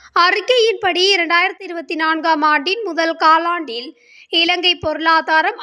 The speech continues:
ஐந்து புள்ளி மூன்று வீத வளர்ச்சியை பதிவு செய்துள்ளதுடன் கைத்தொழில்துறையும் பதினொரு புள்ளி எட்டு வீத வளர்ச்சியை பெற்றுள்ளது. இரண்டாயிரத்தி இருபத்தி இரண்டாம் ஆண்டின் இறுதி காலாண்டில் பனிரெண்டுக்கும் குறைவான எதிர்மறையான பொருளாதாரத்தை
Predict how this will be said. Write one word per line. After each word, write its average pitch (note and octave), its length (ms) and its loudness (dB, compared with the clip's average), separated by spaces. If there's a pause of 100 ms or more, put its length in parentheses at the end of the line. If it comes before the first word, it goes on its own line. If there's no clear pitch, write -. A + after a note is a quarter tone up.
ஐந்து G4 260 -2
புள்ளி F#4+ 340 -6
மூன்று F4 400 -6
வீத D#4+ 280 -2
வளர்ச்சியை E4 680 -2
பதிவு E4+ 320 -2
செய்துள்ளதுடன் F4 760 -6 (500)
கைத்தொழில்துறையும் G4 1000 0
பதினொரு F#4+ 480 0
புள்ளி E4+ 240 -4
எட்டு E4 280 -2
வீத F4+ 260 2
வளர்ச்சியை D#4 540 -2
பெற்றுள்ளது. B3 680 -2 (560)
இரண்டாயிரத்தி A#4 520 0
இருபத்தி A4 280 -4
இரண்டாம் F#4+ 380 0
ஆண்டின் F4+ 360 -4
இறுதி F#4 320 -6
காலாண்டில் E4 680 0
பனிரெண்டுக்கும் E4+ 800 -4
குறைவான E4 560 0
எதிர்மறையான D#4 800 -2
பொருளாதாரத்தை E4+ 840 -2